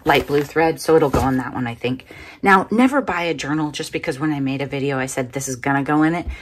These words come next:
'cause there's a good chance I'm gonna drop that. It's gonna be on the floor, and then I'm, it's not gonna be in there. So always check the final flips, probably.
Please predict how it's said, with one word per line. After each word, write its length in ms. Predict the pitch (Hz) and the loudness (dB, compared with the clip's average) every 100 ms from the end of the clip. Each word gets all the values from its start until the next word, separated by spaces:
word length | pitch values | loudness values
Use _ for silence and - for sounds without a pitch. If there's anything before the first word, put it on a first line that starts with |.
| - | -10
'cause 140 | 180 180 | -2 2
there's 180 | 208 | 2
a 20 | 185 | 2
good 160 | 214 | 0
chance 280 | - 208 190 | 2 -2 0
I'm 60 | 185 | 0
gonna 120 | 139 | 4
drop 300 | 160 165 - | 6 6 6
that. 280 | 143 151 - | 6 6 4
It's 100 | - | 4
gonna 140 | 170 | 4
be 120 | 160 | 4
on 120 | 147 | 4
the 60 | 131 | 2
floor, 360 | - 214 175 175 | 2 6 6 6
and 160 | 156 | 4
then 100 | 160 | 2
I'm, 180 | 156 139 - - | 2 0 -4 -4
it's 180 | - | 0
not 140 | 170 135 | 0 0
gonna 120 | 127 | 0
be 120 | 135 | 0
in 80 | 127 | -2
there. 180 | 120 - - - | -4 -10 -14 -14
So 320 | - 151 135 - - - - - 247 | 0 2 2 0 -16 -20 -20 -4 4
always 260 | 262 - | 4 4
check 220 | - - | 0 -4
the 80 | - | -6
final 320 | - 107 - | -6 -6 -4
flips, 440 | - - - - - | -8 -6 -6 -6 -12
probably. 400 | - - - | -10 -10 -10